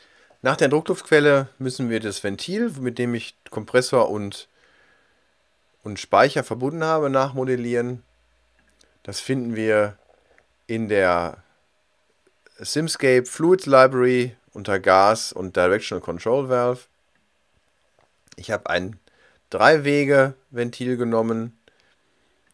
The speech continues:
Wenn das jetzt hier so landet, kann ich das mit Steuerung R oder Command R, kann ich mir das in die richtige Richtung drehen. Dann schließe ich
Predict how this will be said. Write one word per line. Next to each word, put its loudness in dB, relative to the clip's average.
Wenn -6
das -2
jetzt -12
hier -6
so -4
landet, 4
kann 0
ich -2
das -8
mit -10
Steuerung 2
R 2
oder -2
Command -4
R, -4
kann -8
ich -16
mir -12
das -10
in -16
die -12
richtige -14
Richtung -8
drehen. -4
Dann -4
schließe -6
ich -6